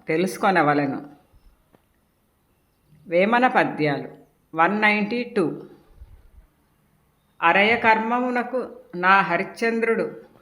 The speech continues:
ఆలిబిడ్డ నమ్మి ఎతడు కూడా మాలవానికెప్పుడు మహిలోకువై ఉండే. విశ్వదాభిరామ వినురవేమ. తాత్పర్యము.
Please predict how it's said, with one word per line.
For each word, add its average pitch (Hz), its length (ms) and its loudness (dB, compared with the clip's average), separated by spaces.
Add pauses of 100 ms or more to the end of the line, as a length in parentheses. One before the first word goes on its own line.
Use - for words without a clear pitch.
(160)
ఆలిబిడ్డ 185 600 2
నమ్మి 202 560 -2 (560)
ఎతడు 175 280 0
కూడా 208 640 0 (260)
మాలవానికెప్పుడు 185 1160 0 (420)
మహిలోకువై 190 840 0
ఉండే. 170 540 -4 (540)
విశ్వదాభిరామ 185 1160 4 (360)
వినురవేమ. 165 1080 2 (960)
తాత్పర్యము. 170 840 2